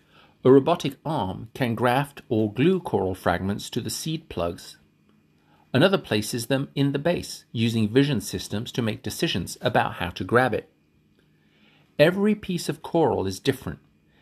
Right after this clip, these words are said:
even within the same species, so the robots need to recognize coral fragments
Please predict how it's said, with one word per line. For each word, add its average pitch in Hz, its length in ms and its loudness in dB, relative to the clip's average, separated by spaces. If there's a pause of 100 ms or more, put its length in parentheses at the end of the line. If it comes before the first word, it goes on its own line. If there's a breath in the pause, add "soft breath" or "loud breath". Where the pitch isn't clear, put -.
(280 soft breath)
even 185 300 2
within 123 300 0
the 135 80 -10
same 123 280 -4
species, - 680 -10 (100)
so - 240 2
the 135 140 6
robots 170 520 0
need 117 220 -2
to 123 100 0
recognize 110 520 -2
coral 107 320 -2
fragments 143 560 0